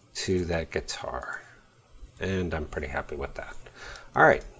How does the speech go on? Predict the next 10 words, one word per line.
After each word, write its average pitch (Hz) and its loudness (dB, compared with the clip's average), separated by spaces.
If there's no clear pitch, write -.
now 95 6
to 123 12
the 95 6
typography. - 0
So 113 6
first, 151 8
let's 120 6
add 95 6
the 87 2
text - 2